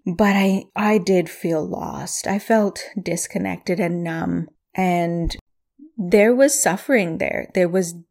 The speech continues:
deep, if not even deeper, suffering inside myself, but I was able to manage it with the things that I could buy. So, you know, material things and also party, <laughs> party type materials.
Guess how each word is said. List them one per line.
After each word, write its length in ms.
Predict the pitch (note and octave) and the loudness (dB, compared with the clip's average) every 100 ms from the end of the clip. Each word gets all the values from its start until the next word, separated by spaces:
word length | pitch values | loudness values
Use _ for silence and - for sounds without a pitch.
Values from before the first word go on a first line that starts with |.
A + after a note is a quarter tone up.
| - C#3 | -14 -12
deep, 380 | D#3+ F3+ G3+ G3+ | -6 -2 0 0
if 140 | F3+ G3+ | -2 0
not 140 | F#3 | 0
even 340 | F3+ F3+ F3 E3 | 0 0 -2 -4
deeper, 680 | F#3 F#3+ B3 G3 F3 F3 - _ | -4 -2 0 0 0 -2 -6 _
suffering 540 | - A3+ A#3+ B3 G3 | 2 4 4 0 2
inside 400 | F#3 G#3+ F#3 F3 | 0 0 0 -2
myself, 680 | F3 E3+ E3 F3 E3 E3+ - - | -4 -6 -4 -2 -2 -4 -10 -2
but 140 | G#3+ G3+ | 2 6
I 80 | |
was 280 | G3 F#3 E3+ - | 6 4 -2 -4
able 300 | G3 F3+ F3 | -4 -2 -4
to 160 | E3+ F#3+ | -4 -4
manage 560 | F3 E3+ D3+ D3 D3+ | -2 -2 -2 -4 -6
it 220 | - E3 - | -4 -4 -4
with 380 | E3+ E3+ D#3+ - - | 0 2 0 -4 -2
the 160 | A#3 | 2
things 260 | G#3+ A#3+ A#3 | 6 8 6
that 120 | B3+ | 4
I 100 | A#3+ | 2
could 260 | A3+ A#3 F3+ | 4 2 2
buy. 640 | E3+ A3 D4 - - F#3 - | 0 0 -2 -4 -6 -12 -12
So, 200 | - F3+ | 0 0
you 140 | F3 | 2
know, 80 | F3+ | 0
material 500 | F#3 F#3 - E4 A3+ | 0 -2 -2 0 0
things 420 | A3 G3 F#3+ F#3+ | 0 -2 0 -2
and 180 | - F3+ | -2 -2
also 300 | E3+ - F#3 | -2 0 -2
party, 600 | F3 F#3 F3 F3 E3+ D3+ - - G3 - | 0 0 0 0 -6 -8 -16 -8 -8 -8
<laughs> 340 | _ _ _ | _ _ _
party 400 | - F3+ F#3 E3+ | -4 -2 -2 -6
type 300 | - - - | -6 -6 -4
materials. 680 | - - - - - - - | -8 -4 -4 -2 -4 -4 -10